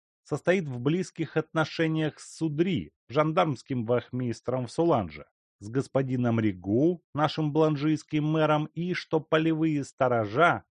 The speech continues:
его креатуры. При таких условиях преследование порубок и потрав, разоряющих вас, оказывается совершенно невозможным. Особенно в течение последних двух лет леса ваши страшно опустошаются.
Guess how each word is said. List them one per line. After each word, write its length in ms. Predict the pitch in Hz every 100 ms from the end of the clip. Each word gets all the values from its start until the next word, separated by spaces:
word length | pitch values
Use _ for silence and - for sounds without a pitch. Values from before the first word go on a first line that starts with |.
| _ -
его 520 | 156 185 147 104 98
креатуры. 800 | - 123 123 123 - 139 82 65 _ _ _ _ _
При 160 | 127 120
таких 440 | 120 - 131 -
условиях 640 | 117 - 139 151 110 87 -
преследование 840 | 147 - 147 156 143 135 135 127
порубок 680 | - 127 117 135 120 113 - _
и 100 | 123
потрав, 580 | - 110 - 143 147 -
разоряющих 800 | - 101 92 101 92 87 98 -
вас, 320 | 135 160 - _ _ _
оказывается 840 | 147 - 151 135 143 143 139 - 135
совершенно 1000 | 139 135 123 - 131 117 107 107 107 -
невозможным. 840 | 113 113 107 107 117 120 90 76 - _ _ _ _ _
Особенно 640 | 131 131 - 196 190 190 175
в 60 |
течение 520 | - 160 175 170 165
последних 800 | 147 151 - 151 151 147 143 127
двух 340 | 120 135 135 -
лет 400 | 131 143 117 -
леса 560 | 104 98 - - 151
ваши 380 | 110 92 - 95
страшно 680 | 90 - 135 123 110 - 117
опустошаются. 1300 | - 120 - 101 - 101 - 117 104 80 - -